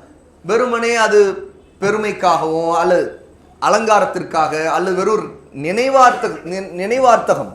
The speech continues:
அதாவது மெமரிஸ் அப்படின்னு செய்றாங்களா இல்லையா? அப்போ ஒரு கல்யாணத்துக்கு ஒரு பெரிய வீடியோலாம் எடுத்து அதுக்கு ஒரு இது போட்டு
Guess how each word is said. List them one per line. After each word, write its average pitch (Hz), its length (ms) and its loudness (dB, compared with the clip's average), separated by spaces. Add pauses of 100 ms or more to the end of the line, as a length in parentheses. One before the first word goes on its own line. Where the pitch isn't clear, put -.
அதாவது 175 420 2 (640)
மெமரிஸ் 202 520 -2 (960)
அப்படின்னு 170 360 0
செய்றாங்களா 185 380 0
இல்லையா? 180 240 0
அப்போ 175 120 -2
ஒரு 175 80 0
கல்யாணத்துக்கு 175 600 -2
ஒரு 170 140 -2
பெரிய 160 420 -8
வீடியோலாம் 165 480 -2
எடுத்து 165 380 -2
அதுக்கு 160 260 -4
ஒரு 160 140 -6
இது 156 140 -8
போட்டு 160 340 -8